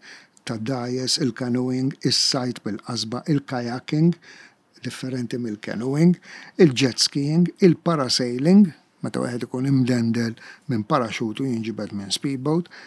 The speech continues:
il-qdif bir-raft, l-, il-windsurfing, it-tlielaq, e, e, u, e, t-tlielaq tal-jottijiet. Issa hawnhekk interessanti għaliex, em, e, e, rrid ngħid li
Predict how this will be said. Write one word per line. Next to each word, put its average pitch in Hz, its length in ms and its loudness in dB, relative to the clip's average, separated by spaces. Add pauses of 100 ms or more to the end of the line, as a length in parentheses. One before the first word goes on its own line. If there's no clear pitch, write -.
(200)
il-qdif 156 500 6
bir-raft, 117 640 -6 (100)
l-, 175 220 8
il-windsurfing, 143 1000 4 (300)
it-tlielaq, 156 680 0 (460)
e, 156 100 -2
e, 156 220 -4 (100)
u, 156 220 -2 (140)
e, 156 120 -8 (220)
t-tlielaq 127 440 -4
tal-jottijiet. 120 800 -4 (360)
Issa 143 280 -4
hawnhekk 185 340 4
interessanti 131 840 -2
għaliex, 139 480 0 (680)
em, 139 320 -6
e, 143 60 -10 (640)
e, 160 200 -6
rrid 160 260 0
ngħid 143 400 -2
li 135 220 -2